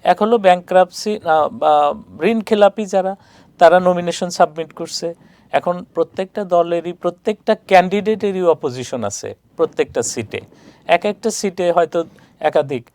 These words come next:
দুই থেকে পাঁচজন করে ক্যান্ডিডেট আছে, কিছু কিছু জায়গায় এর চেয়েও বেশি। প্রত্যেকটা ক্যান্ডিডেট চাইবে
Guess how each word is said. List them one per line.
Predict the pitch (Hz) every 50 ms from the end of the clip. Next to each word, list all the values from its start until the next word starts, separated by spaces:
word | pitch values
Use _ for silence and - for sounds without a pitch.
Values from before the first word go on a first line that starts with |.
| _ _ -
দুই | 127 143 151 - _
থেকে | - 160 156 156
পাঁচজন | - - 156 156 147 131 123 - 160 147 139
করে | - 156 139 139
ক্যান্ডিডেট | 131 - 131 120 110 - 123 113 113 117 -
আছে, | - 117 - - 120
কিছু | - 185 165 - 170
কিছু | 165 - 175
জায়গায় | 170 160 160 156 151 147
এর | 147 131
চেয়েও | 123 - - 131 117 110
বেশি। | 120 117 - - - - - _ _ - - - - _ _ -
প্রত্যেকটা | 185 185 - - 208 196 - - 214 214 -
ক্যান্ডিডেট | - 185 170 170 165 175 175 170 175 175 175
চাইবে | - - 185 160 160 160 147 160 156 151 143